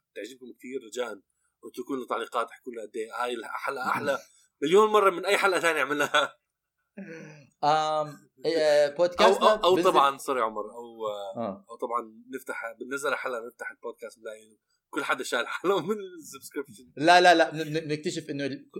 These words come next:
Speaker 2: أي حدا عم بيسمعنا، بيسمعنا مشان رضا، مش
Speaker 1: آه،
Speaker 2: مشان
Speaker 1: بالضبط.
Speaker 2: <laughs> آه،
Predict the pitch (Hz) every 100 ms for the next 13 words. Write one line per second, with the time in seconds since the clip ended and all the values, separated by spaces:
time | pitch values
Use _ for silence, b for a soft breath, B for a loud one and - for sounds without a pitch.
0 | - - 202 196 170 127 127 127 151 131
1 | 120 131 120 - 107 104 98 98 - 95
2 | 95 95 - - 175 185 175 165 - -
3 | 196 180 - 160 156 151 -